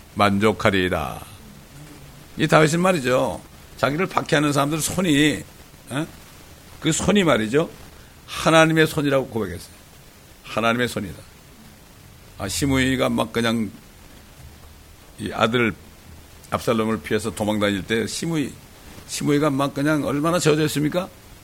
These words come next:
그때 군대 장관이 "저 강-, 당장 가서 목을 벨까요?" 그러니까 "아니다. 하나님이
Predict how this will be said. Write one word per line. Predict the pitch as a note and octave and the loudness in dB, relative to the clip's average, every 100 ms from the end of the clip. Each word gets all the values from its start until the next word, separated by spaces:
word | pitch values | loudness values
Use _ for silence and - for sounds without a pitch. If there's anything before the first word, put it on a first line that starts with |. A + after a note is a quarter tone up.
| - - - - - - - - | -20 -20 -20 -20 -20 -20 -20 -4
그때 | - B2+ | -2 0
군대 | C3+ B2+ B2 | 0 2 4
장관이 | A#2 A#2+ C3+ | 4 2 0
"저 | C3+ | 0
강-, | C3 - F2 - | -4 -8 -8 -6
당장 | - A#2+ C3 C3+ | -2 2 4 4
가서 | A#2+ C3 | 2 0
목을 | A2+ A#2 | 0 0
벨까요?" | A#2 A2+ A2+ | -2 0 0
그러니까 | G2 G2 F2+ A2 - D#2+ | 0 -2 -4 -6 -6 -6
"아니다. | G2 G2+ - - - - - - | -2 -2 -2 -6 -20 -20 -20 -16
하나님이 | - A#2+ A2+ A2 A#2 B2+ | -8 -2 2 2 2 -2